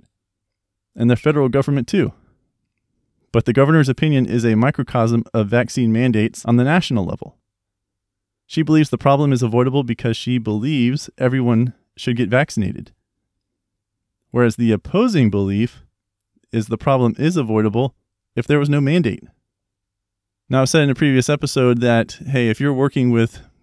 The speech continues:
covid patients or patients that are in certain units within a hospital, like an I C U, or, you know, being treated for certain comorbidities that covid ha-, really wreaks havoc on and has caused people to die,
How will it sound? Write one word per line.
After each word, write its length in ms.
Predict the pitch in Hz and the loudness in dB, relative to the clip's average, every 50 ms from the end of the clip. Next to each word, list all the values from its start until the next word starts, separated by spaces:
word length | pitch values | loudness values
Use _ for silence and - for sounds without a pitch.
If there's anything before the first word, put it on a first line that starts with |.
| _ _ - | _ _ -2
covid 280 | - 147 143 135 127 - | 0 2 2 2 2 0
patients 480 | - 143 139 135 - - 131 131 123 | 0 -2 -2 -2 -2 -4 -4 -4 -4
or 240 | - 113 110 110 107 | -2 0 0 0 0
patients 480 | - - - 131 127 - - 120 117 - | 0 -2 -4 -4 -2 -2 -2 -4 -2 -2
that 140 | 117 113 | -2 -2
are 120 | 110 110 113 | 0 0 0
in 120 | 110 110 | 0 0
certain 340 | 107 - 135 127 101 107 104 | -2 -2 -4 -2 -2 0 0
units 300 | 104 113 120 123 120 - | 0 2 0 0 -2 -4
within 200 | 123 - 123 120 | -6 -4 -2 0
a 40 | 123 | 0
hospital, 420 | 131 120 117 - - - 120 117 | 0 -2 -2 -4 -4 -4 -2 -2
like 160 | 110 104 - | -2 -2 -2
an 80 | 110 107 | -2 0
I 100 | 110 113 | 0 0
C 200 | 113 - 120 113 | -2 -2 -2 -2
U, 380 | 107 104 110 113 113 117 110 95 | -2 0 0 0 2 2 0 0
or, 200 | 95 95 87 - _ _ _ _ _ _ _ _ _ _ _ _ _ | -2 -4 -6 -8 _ _ _ _ _ _ _ _ _ _ _ _ _
you 180 | - - 110 107 | -10 -6 -4 -2
know, 60 | 107 | 0
being 160 | 101 113 113 107 | 0 0 -2 -2
treated 280 | - - 127 120 117 | -2 -2 -2 -2 -2
for 120 | - - 113 | -4 -4 -4
certain 200 | - 120 95 107 | -4 -4 -4 -2
comorbidities 760 | - 131 120 110 - 113 110 98 113 113 113 113 120 120 113 - | -2 0 0 0 0 -2 -2 -2 -2 -4 -2 -2 -4 -4 -4 -4
that 220 | 110 101 101 - | -6 -6 -6 -6
covid 340 | - - 113 107 113 110 107 | -6 -6 -4 -4 -4 -4 -4
ha-, 180 | 110 107 - - | -4 -6 -8 -8
really 240 | - 110 113 110 104 | -8 -6 -6 -4 -4
wreaks 220 | 98 101 110 - | -4 -4 -6 -6
havoc 320 | - 110 110 113 113 113 - | -6 -8 -8 -8 -8 -8 -8
on 200 | 113 110 117 110 | -6 -4 -4 -4
and 200 | 104 98 95 90 _ _ _ _ - | -4 -4 -6 -8 _ _ _ _ -14
has 180 | - - - - - _ _ | -12 -12 -12 -14 -16 _ _
caused 240 | - 123 110 107 - | -8 -6 -6 -6 -6
people 200 | 117 107 - 98 | -8 -8 -8 -8
to 100 | 92 90 | -6 -4
die, 320 | 92 98 101 104 110 - | -2 -2 -2 -2 -4 -6